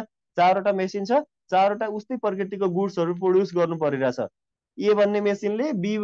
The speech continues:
ए भन्ने मेसिनले एक्सवाला गुड्स प्रड्युस गर्दाखेरि छिटो धेरै प्रड्युस गर्छ कि, एले वाईवाला प्रड्युस गर्दा छिटो प्रड्युस गर्छ कि,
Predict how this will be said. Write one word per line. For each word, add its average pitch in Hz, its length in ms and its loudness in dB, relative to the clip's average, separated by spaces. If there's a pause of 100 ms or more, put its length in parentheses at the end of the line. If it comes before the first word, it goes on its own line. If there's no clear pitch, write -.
(340)
ए 208 60 4
भन्ने 190 240 0
मेसिनले 214 560 -2
एक्सवाला 202 360 0
गुड्स 190 260 0
प्रड्युस 190 420 2
गर्दाखेरि 196 440 0
छिटो 190 300 -4 (300)
धेरै 139 220 2
प्रड्युस 185 380 2
गर्छ 190 200 -2
कि, 214 220 -4 (520)
एले 214 260 4
वाईवाला 180 500 4
प्रड्युस 185 360 2
गर्दा 185 220 0
छिटो 185 240 -6
प्रड्युस 185 380 0
गर्छ 180 180 -2
कि, 214 260 -2